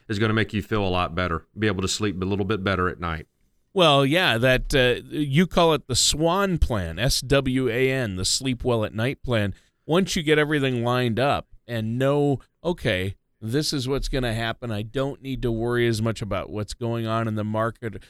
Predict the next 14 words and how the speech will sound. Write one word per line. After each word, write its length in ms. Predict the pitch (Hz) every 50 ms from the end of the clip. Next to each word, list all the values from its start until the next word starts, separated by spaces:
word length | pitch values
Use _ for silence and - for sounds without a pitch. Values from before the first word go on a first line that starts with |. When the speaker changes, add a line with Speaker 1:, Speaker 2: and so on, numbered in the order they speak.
| _ _
Speaker 2:
because 300 | - 107 - - 120 107
I 100 | 120 110
have 180 | 107 113 117 104
a 60 | 101
set 360 | - - - 147 131 - -
plan 300 | - - 139 131 127 120
in 140 | 120 117 117
place, 480 | - - 127 120 117 120 123 - - - - _ _ _ -
uh, 160 | - 95 90 -
to 100 | - 117
deal 380 | 104 101 113 123 135 147 143 143
with 220 | 139 131 120 -
these 260 | 131 127 123 123 113 123
issues." 560 | 117 113 - - - 120 117 117 113 -